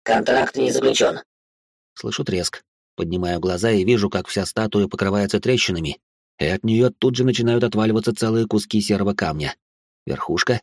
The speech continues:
Speaker 2: середина, основание — всё крошилось и падало. И спустя секунду идол, которому поклонялись каннибалы, просто разрушился, превратившись в труху.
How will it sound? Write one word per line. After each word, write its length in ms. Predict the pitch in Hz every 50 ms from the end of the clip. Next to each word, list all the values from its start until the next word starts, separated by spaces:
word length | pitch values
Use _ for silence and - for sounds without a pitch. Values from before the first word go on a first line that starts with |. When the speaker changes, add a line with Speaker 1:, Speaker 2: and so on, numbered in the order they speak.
| _ _
Speaker 2:
середина, 540 | - - 90 85 80 82 92 101 120 113 - _ -
основание — 680 | 107 - - 85 78 87 98 110 117 127 127 107 - _ _ _ _ _ _ _
всё 220 | - - - - -
крошилось 540 | - - 120 117 - - 123 123 113 -
и 40 | 123
падало. 400 | 107 - 127 101 95 87 78 - _ _ _ _ _ _ _ _ _ _ -
И 160 | - - -
спустя 460 | - - - 104 101 - - 113 107
секунду 680 | 101 - 101 95 - - 139 139 131 120 127 110 - - _ _ _ _ _ _ _ _ _
идол, 340 | - 131 147 139 127 131 123
которому 400 | - 117 107 131 131 127 123 120
поклонялись 500 | 110 110 113 113 113 120 120 120 107 -
каннибалы, 540 | - 113 113 113 104 98 131 135 131 127 117
просто 320 | - 120 127 123 - -
разрушился, 640 | 113 113 107 120 160 165 117 113 104 - 85 76 - _ _ _ _
превратившись 640 | - - 80 80 82 82 - - - - 110 101 -
в 40 | -
труху. 400 | - 104 98 - 82 85 71